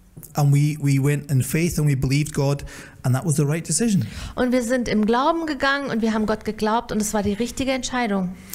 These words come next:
Speaker 1: And then about a year or two later, we thought, "Well, we're from the U K, we, we buy houses, why don't we just buy a house in Germany?"
Speaker 2: Und dann so zwei Jahre später etwa haben wir gedacht, "Hmm, wir sind von U K, in U K kauft man Häuser, warum machen wir das nicht in Deutschland?"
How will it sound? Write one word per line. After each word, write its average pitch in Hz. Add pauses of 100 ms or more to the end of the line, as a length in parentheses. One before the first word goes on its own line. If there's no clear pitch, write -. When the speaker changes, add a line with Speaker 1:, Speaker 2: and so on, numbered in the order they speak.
(260)
Speaker 1:
And 165
then 220
about 190
a 170
year 226
or 226
two 208
later, 185
we 165
thought, 190 (180)
"Well, 180
we're 226
from 220
the 190 (140)
U 170
K, 175
we, 147
we 151
buy 175
houses, 185
why 170
don't 196
we 185
just 156
buy 151
a 139
house 156
in 175
Germany?" 202 (380)
Speaker 2:
Und 269
dann 277
so 269
zwei 254
Jahre 220
später 330
etwa 269
haben 262
wir 262
gedacht, 247
"Hmm, 254 (220)
wir 254
sind 254
von 233
U 202
K, 330 (380)
in 240
U 233
K 285
kauft 240
man 226
Häuser, 262
warum 247
machen 247
wir 226
das 226
nicht 226
in 254
Deutschland?" 165